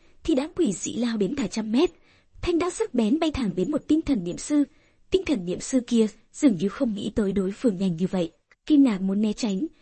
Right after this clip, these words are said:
để kịp sử dụng binh khí niệm lực chống đỡ. Phập, đoàn đao hạ xuống, thiết không đỡ nổi, giống một quả núi đè xuống. Binh khí niệm lực kia liền bị đánh bay, rồi sau đó đoàn đao bổ vào giữa trán của tinh thần niệm sư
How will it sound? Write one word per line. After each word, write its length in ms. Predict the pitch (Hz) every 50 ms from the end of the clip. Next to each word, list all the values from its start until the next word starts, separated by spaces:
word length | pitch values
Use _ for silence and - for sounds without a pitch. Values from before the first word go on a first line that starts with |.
| _ _ -
để 140 | 294 262
kịp 160 | 226 - 262 269
sử 220 | - - 302 240
dụng 220 | 180 220 226 - -
binh 160 | 247 302 294
khí 200 | - - 240 202
niệm 160 | 277 311 294 -
lực 160 | 208 214 202 -
chống 220 | - - 220 233
đỡ. 220 | 277 302 262 277 403 - _ _ _ _ -
Phập, 260 | - - 330 294 - - _ _ _ _ _
đoàn 260 | 202 220 247 208 175 165
đao 140 | 190 233
hạ 200 | 247 233 - -
xuống, 300 | - - - 214 190 - 294 - _ _ _ _ - -
thiết 180 | - 359 440 -
không 220 | 440 381 381 370
đỡ 120 | 320 262
nổi, 280 | 262 302 339 254 185 165 - - _ _ _
giống 220 | - - 294 254 285
một 120 | 339 - -
quả 120 | - 208
núi 260 | 180 175 180 180 196
đè 140 | 262 294 214
xuống. 360 | 180 - - 208 196 190 208 - - _ _ _ _ _
Binh 160 | - 311 339 339
khí 220 | - - - 220 196
niệm 140 | 302 302 - 214
lực 160 | 202 - -
kia 240 | 220 208 190 185 180 - _ _ _ _
liền 180 | - 208 202 269
bị 100 | - -
đánh 240 | 202 202 185 180 196
bay, 280 | 214 208 208 196 185 - _ _ _ _
rồi 260 | - - 294 294 277
sau 180 | 269 - 349 320
đó 220 | 254 226 208 240
đoàn 240 | 277 285 262 180 170
đao 160 | 220 247 254
bổ 240 | 226 220 226 190 165
vào 160 | 151 - 185
giữa 180 | 160 180 202 247
trán 340 | - - 247 202 185 262 330
của 100 | - 233
tinh 180 | - 220 220
thần 220 | 226 - 208 185 185
niệm 120 | 190 -
sư 240 | - - - 269